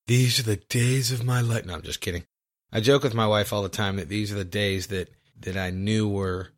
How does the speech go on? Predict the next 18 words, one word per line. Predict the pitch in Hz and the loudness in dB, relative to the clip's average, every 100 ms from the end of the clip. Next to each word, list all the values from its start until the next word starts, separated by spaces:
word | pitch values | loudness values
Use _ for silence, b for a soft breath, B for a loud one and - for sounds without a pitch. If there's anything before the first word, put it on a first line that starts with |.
| _ | _
were | - | -10
coming | - - 117 110 104 | -8 0 2 2 0
eventually, | 90 104 101 - 107 101 | -2 -2 0 0 0 0
and | 92 | -2
I | 90 | -4
just | 98 - | -6 -4
didn't | 98 95 95 | -6 -6 -6
want | 92 - | -8 -6
them | 104 104 | -6 -6
to | - | -8
get | 104 104 110 | -6 -4 2
here. | 135 147 - _ _ _ | 2 2 -2 _ _ _
Um, | 90 92 90 | -10 -10 -10
and | 95 98 | -8 -4
that | 101 | -2
is | 98 95 - | -2 -2 -4
all | 98 98 101 | -6 -2 0
of, | 101 101 98 - | 0 -2 -4 -12